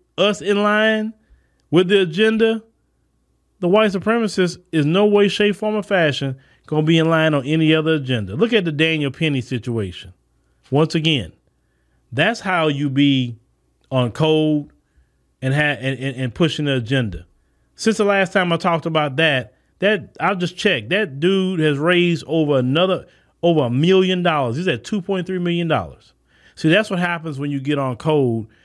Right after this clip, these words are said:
and nobody's bucking against anything. You notice that? Everybody's on the same page.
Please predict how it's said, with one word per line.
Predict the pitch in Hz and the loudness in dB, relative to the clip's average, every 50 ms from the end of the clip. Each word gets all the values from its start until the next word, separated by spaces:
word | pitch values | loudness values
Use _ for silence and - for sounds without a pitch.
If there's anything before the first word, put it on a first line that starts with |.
| _ _ | _ _
and | - 123 120 104 113 | -10 -8 -8 -4 -2
nobody's | 131 156 165 147 165 151 151 143 135 117 | 0 0 0 0 0 0 0 0 -2 -4
bucking | 101 101 147 160 - 156 131 | -2 -2 -2 -2 -2 -2 -6
against | 123 113 127 123 - - | -4 -4 -6 -6 -4 -4
anything. | 123 117 110 101 107 113 95 82 76 - _ | -6 -6 -6 -6 -8 -8 -10 -10 -12 -18 _
You | - 107 120 | -8 -4 -2
notice | 131 139 147 156 151 | 0 2 2 0 0
that? | 139 160 165 165 - | 0 -2 -2 -2 -2
Everybody's | - 143 165 175 160 165 160 165 165 156 143 | -2 0 0 2 2 2 2 2 0 0 0
on | 156 143 | -2 -2
the | 131 117 | -4 -4
same | - 160 156 156 160 165 165 165 165 165 156 | -4 -4 -2 -2 0 0 0 -2 -2 -2 -2
page. | 143 160 156 139 113 92 80 - _ _ _ | -2 -2 -2 -2 -4 -6 -10 -14 _ _ _